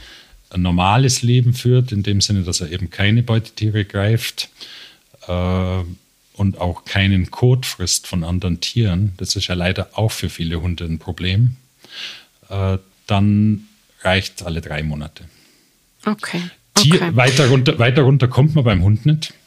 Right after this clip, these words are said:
Speaker 1: Also in die Richtung Stubenkatze kommen wir beim Hund nicht, weil der immer rausgeht mit in die Umwelt.
Speaker 2: Ja, genau.
Speaker 1: Er bleibt,
Speaker 2: Ja.
Speaker 1: er bleibt nicht im Haus. Also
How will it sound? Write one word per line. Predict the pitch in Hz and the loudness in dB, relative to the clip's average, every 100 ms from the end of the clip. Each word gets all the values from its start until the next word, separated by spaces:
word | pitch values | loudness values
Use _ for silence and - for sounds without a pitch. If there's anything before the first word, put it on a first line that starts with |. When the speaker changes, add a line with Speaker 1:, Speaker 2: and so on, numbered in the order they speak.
| _ _ | _ _
Speaker 1:
Also | 101 104 | -2 0
in | 101 101 98 | 0 0 0
die | 104 | 2
Richtung | 110 - 101 | 0 0 -2
Stubenkatze | - 139 127 123 - | 2 2 2 -2 -4
kommen | - 127 | -2 2
wir | 147 120 | 4 4
beim | 117 | 4
Hund | 131 | 4
nicht, | 123 | 4
weil | 107 | 2
der | 107 - | 2 2
immer | 135 117 | 2 2
rausgeht | 76 76 - 87 - | 0 -2 -4 -6 -4
mit | 92 90 | -4 -4
in | 78 | -6
die | |
Umwelt. | 80 90 98 120 | -4 -4 0 2
Speaker 2:
Ja, | 302 214 202 - - | 2 0 -4 -6 0
genau. | 233 | 2
Speaker 1:
Er | 214 | 4
bleibt, | 208 220 - | 4 2 2
Speaker 2:
Ja. | 240 | 0
Speaker 1:
er | |
bleibt | - 120 127 | 2 2 2
nicht | 117 98 | 2 2
im | 80 | 2
Haus. | 117 147 113 | 2 4 2
Also | 98 107 | 0 -2